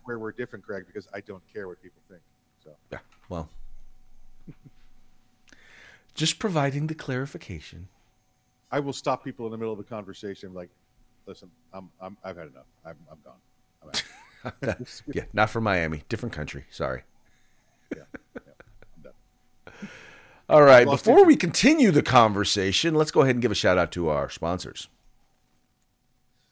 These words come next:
Speaker 1: Let's do it. Let's say hello to our good friends there at Hitman Industries. That's hitman industries dot net,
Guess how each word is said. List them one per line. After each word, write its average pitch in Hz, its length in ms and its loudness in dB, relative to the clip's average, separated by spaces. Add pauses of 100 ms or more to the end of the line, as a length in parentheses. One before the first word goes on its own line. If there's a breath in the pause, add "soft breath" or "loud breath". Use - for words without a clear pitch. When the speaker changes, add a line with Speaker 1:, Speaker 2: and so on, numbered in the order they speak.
(380)
Speaker 1:
Let's 139 160 -8
do 156 200 -8
it. 127 80 -10
Let's 135 160 -14
say 135 160 -14
hello 127 180 -14
to 127 60 -14
our 123 80 -10
good 117 180 -16
friends 123 240 -16
there 120 120 -12
at 113 60 -16
Hitman 113 380 -20
Industries. 113 440 -20
That's - 200 -20
hitman 95 340 -20
industries 90 380 -20
dot 92 260 -20
net, 131 260 -8